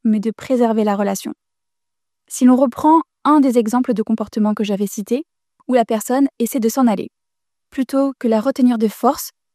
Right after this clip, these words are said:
vous pouvez lui demander où elle compte aller, pourquoi, lui demander des anecdotes, des précisions, lui dire qu'effectivement, vu tout ce qu'elle vous raconte, à sa place, vous auriez aussi envie d'y aller, quitte à faire quelques pas avec elle.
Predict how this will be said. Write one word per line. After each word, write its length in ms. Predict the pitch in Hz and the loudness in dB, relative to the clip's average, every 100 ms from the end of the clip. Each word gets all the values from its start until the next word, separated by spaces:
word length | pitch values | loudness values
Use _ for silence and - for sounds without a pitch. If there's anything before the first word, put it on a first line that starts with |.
| _ | _
vous 80 | 240 | -12
pouvez 240 | 208 226 240 | -8 -2 0
lui 120 | 220 | 2
demander 400 | 220 220 208 220 | 2 2 2 0
où 120 | 196 | 0
elle 80 | 202 | -2
compte 220 | 208 202 | -2 0
aller, 220 | 311 240 - _ _ _ | 0 0 -4 _ _ _
pourquoi, 360 | - - 254 233 - _ _ _ | -14 -6 -4 -4 -6 _ _ _
lui 140 | 214 | -2
demander 340 | 202 214 214 208 | 2 4 4 4
des 160 | 208 | 2
anecdotes, 520 | 202 247 254 214 - - _ - | 2 0 0 -4 -6 -18 _ -10
des 100 | 226 | -8
précisions, 540 | - 233 - 269 240 247 _ _ _ | -8 -10 -8 -2 -2 -2 _ _ _
lui 120 | 220 208 | -4 0
dire 260 | 214 220 | 2 0
qu'effectivement, 600 | - 220 214 - 302 294 - - - - | -2 -4 -4 -2 2 2 0 -10 -20 -20
vu 160 | 226 269 | -8 -6
tout 140 | - | -6
ce 80 | 269 | -4
qu'elle 160 | 240 214 | 0 0
vous 100 | 208 | 0
raconte, 440 | 202 233 294 - _ _ | 0 0 -2 -4 _ _
à 80 | 262 | -6
sa 160 | 240 208 | -2 -2
place, 300 | 233 254 - | 0 -2 -4
vous 240 | 220 220 220 | -4 2 4
auriez 220 | 220 220 | 4 2
aussi 320 | - 269 - 277 | 0 -2 0 2
envie 220 | 226 240 | 2 2
d'y 100 | 220 | 2
aller, 220 | 208 202 _ _ _ _ - | 2 0 _ _ _ _ -10
quitte 180 | 302 | -4
à 100 | 294 | -4
faire 200 | 247 240 | -2 -4
quelques 320 | - 262 - 226 | -2 -2 0 -2
pas 200 | 247 233 | 2 2
avec 240 | 214 - | 0 -2
elle. 160 | 196 | -6